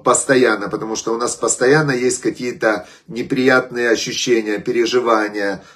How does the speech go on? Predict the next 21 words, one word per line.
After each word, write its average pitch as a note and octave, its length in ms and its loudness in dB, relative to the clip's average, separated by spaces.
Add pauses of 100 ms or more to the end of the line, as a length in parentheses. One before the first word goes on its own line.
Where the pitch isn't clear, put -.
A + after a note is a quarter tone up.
То A2 80 -2
есть G#2+ 120 2
это C3 200 2
вот C3 200 0
та C#3+ 160 4
гомеопатия, C3+ 920 2
которая B2+ 480 2
лечит, B2 500 0
которая A2 420 0
реально A#2 380 0
лечит. G#2 440 -2 (420)
И - 100 -2
когда C#3 440 4
ты, D3+ 140 4
пойми C#3 300 4
хорошенько, D3 560 4
он G2 100 0
выделяет B2+ 500 4
это G2+ 180 -4
крупными B2 440 -4
буквами E2+ 500 -4